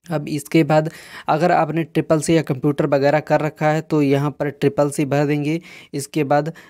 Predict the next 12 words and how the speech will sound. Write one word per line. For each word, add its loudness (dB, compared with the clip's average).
बोर्ड 4
यहाँ 0
पर 0
नाइलिट 0
वगैरह 2
भर -6
देंगे -4
जिससे -4
भी 2
आपने -2
किया -2
हो। -2